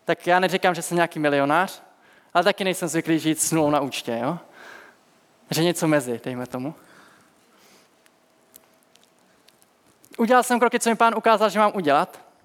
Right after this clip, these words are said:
Sedím, a na účtě nás bylo asi třicet tisíc korun. Já si říkám, to jsou takový ty rady, ne? Že musíte mít aspoň ty tři výplaty na účtě, abyste ustáli, já nevím co, prostě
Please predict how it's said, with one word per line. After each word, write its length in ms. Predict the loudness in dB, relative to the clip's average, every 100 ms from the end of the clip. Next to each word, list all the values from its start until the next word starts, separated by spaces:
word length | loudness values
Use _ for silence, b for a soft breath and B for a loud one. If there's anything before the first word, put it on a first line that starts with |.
| _ _ _ b b b _
Sedím, 400 | -2 0 2 -2 -8 -20 b b b b b _ _
a 160 | 2 2
na 120 | 2
účtě 320 | 0 0 2
nás 200 | 2 2
bylo 240 | 2 2 2
asi 160 | -2
třicet 200 | -6 -6
tisíc 340 | -6 -8 -8 -2
korun. 360 | -2 -2 -6 -16 _ _
Já 80 | -4
si 120 | -2
říkám, 400 | 0 0 0 0
to 80 | -2
jsou 100 | -4
takový 240 | -2 -2 -2
ty 100 | 2
rady, 240 | 0 0
ne? 180 | 0 0
Že 100 | -2
musíte 260 | -6 -2
mít 120 | -2 -2
aspoň 220 | -4 -4
ty 100 | -4
tři 180 | -2 -2
výplaty 360 | 0 -2 0
na 100 | -2
účtě, 380 | -2 -4 -2 0
abyste 380 | 2 -2 -4 -4
ustáli, 380 | -4 0 2 2
já 100 | 2
nevím 240 | 0 0
co, 220 | 0 -2
prostě 460 | -2 -6 -2 -2